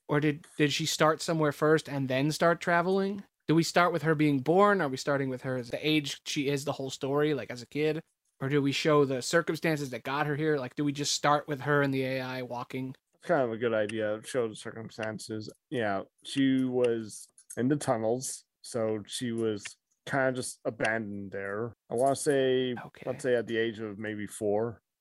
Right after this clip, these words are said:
Speaker 1: Okay, yeah. That's a good idea. Like, her and her parents being in a train when the, whatever, the calamity, whatever happened to destroy the world happened.
Speaker 2: Sure.
Speaker 1: So, like, it's been, like,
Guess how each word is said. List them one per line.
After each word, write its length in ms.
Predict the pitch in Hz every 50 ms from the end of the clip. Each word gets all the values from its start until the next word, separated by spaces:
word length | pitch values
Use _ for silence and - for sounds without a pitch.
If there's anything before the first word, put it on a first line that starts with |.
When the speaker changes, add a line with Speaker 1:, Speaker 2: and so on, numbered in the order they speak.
| _ - -
Speaker 1:
Okay, 340 | 90 - - - 78 73 - _ _
yeah. 260 | - 135 131 107 - - _ _ _ _ _ _ -
That's 280 | 151 147 151 147 - -
a 40 |
good 180 | 151 147 151 147
idea. 160 | 143 135 135 - _ _ _ _ -
Like, 200 | - 165 175 165 -
her 260 | - 196 214 233 240
and 100 | 240 202
her 120 | 214 208
parents 340 | - - 175 175 180 175 151
being 300 | 139 151 156 160 165 160
in 180 | 147 147 147 151
a 60 | 143
train 420 | - - 147 143 143 151 151 147
when 160 | 135 139 135
the, 160 | 135 135 127 - _ _ -
whatever, 480 | 147 143 143 139 143 143 147 143 139 135
the 80 | 139
calamity, 640 | - - - 156 139 135 135 139 139 143 139 139 143 143
whatever 260 | 131 127 131 135 139
happened 340 | 131 139 131 127 - 139 135
to 60 | 123 123
destroy 280 | 123 - - 135 123 120
the 60 | 113
world 160 | 113 117 101
happened. 520 | - - 123 113 117 - 135 143 147 143 - -
Speaker 2:
Sure. 240 | - 139 - - _ _ _ _ _ _ _ _ _ -
Speaker 1:
So, 200 | - - 160 147
like, 200 | 139 139 135 131
it's 160 | 139 139 - -
been, 280 | - 147 143 135 135
like, 360 | 131 123 113 104 - _ -